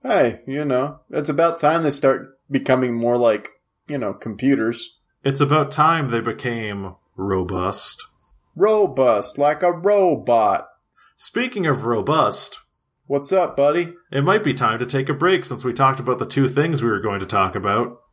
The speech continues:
Speaker 1: Wait, don't reveal that we don't have more planned for our season finale of season one of Zero Credits.
Speaker 2: Oh, we just have to spin the pop culture wheel again.
Speaker 1: Yeah, and then we can talk about whatever the wheel lands on.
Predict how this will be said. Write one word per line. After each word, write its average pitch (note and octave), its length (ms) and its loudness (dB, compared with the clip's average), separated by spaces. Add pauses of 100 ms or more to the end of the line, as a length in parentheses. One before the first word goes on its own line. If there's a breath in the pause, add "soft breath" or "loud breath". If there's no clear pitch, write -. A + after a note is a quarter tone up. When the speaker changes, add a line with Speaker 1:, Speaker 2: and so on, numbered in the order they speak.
(320)
Speaker 1:
Wait, F#3 300 0
don't G3 220 0
reveal E3 360 0
that D3 260 0
we D3 80 2
don't C#3+ 280 0
have C#3 260 0
more C3 480 2
planned C#3 680 2
for C3 240 2
our A#2 160 2
season D3 540 0
finale C#3 580 2
of A2 180 -2
season D3 540 0
one D3 220 2
of B2 140 0
Zero B2+ 360 2
Credits. C3+ 760 -2
Speaker 2:
Oh, F#3 120 2
we G3+ 120 2
just G3+ 200 -2
have F3 140 2
to D#3+ 100 -2
spin E3 240 0
the C#3+ 80 0
pop C#3 320 0
culture G#3 340 2
wheel G#2+ 240 -2
again. G2 480 -4 (440)
Speaker 1:
Yeah, G3+ 580 0 (200)
and D3+ 220 0
then A3 200 0
we G3+ 120 0
can E3+ 180 -2
talk C3 320 0
about E3 280 0
whatever F#3+ 380 2
the G3+ 120 2
wheel A3 380 0
lands A#3+ 440 0
on. G#2 400 0